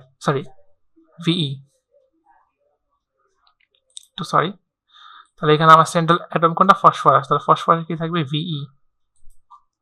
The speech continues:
তাহলে আমার এখানে ভিই কয়টা ভাইয়া? ভিই ভাইয়া পাঁচটা।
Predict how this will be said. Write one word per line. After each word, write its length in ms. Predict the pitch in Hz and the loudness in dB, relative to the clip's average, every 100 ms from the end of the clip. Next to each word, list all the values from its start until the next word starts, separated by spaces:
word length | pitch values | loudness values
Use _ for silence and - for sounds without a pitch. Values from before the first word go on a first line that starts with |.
| _ _ _ _ _ _ - _ _ _ _ - | _ _ _ _ _ _ -20 _ _ _ _ -6
তাহলে 140 | 160 | -2
আমার 140 | 151 156 | 0 0
এখানে 200 | 160 147 | -4 -6
ভিই 200 | 156 151 | -6 -8
কয়টা 260 | 156 156 156 | -4 -4 -2
ভাইয়া? 280 | 151 160 185 - _ _ _ _ _ _ - 156 | -2 -4 -8 -16 _ _ _ _ _ _ -16 -8
ভিই 200 | 147 151 | -4 -4
ভাইয়া 180 | 147 151 | -2 2
পাঁচটা। 460 | - 151 - - | 4 4 2 -6